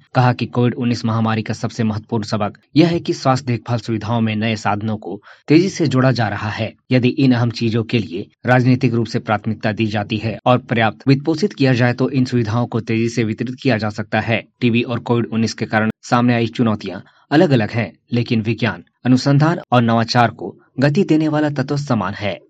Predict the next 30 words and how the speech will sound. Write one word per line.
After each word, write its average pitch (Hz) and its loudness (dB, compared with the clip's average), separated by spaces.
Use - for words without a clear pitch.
उन्होंने 127 4
आगे 113 -4
कहा 117 2
कि - -8
हमारा 120 4
मानना 165 2
है 175 -2
कि 147 2
इस - -2
तरह 120 0
के 107 -6
उच्च 127 -4
स्तरीय 104 -4
समन्वय 110 -2
से - -12
टीबी 175 6
क्षेत्र 156 -2
को 156 -4
फायदा 107 0
होगा। 107 -2
दुनिया 123 6
भर 123 4
के 123 -2
विभिन्न 113 2
देशों 110 0
द्वारा 101 -2
दो 123 2
हज़ार 113 2
तीस 165 2
तक 165 -2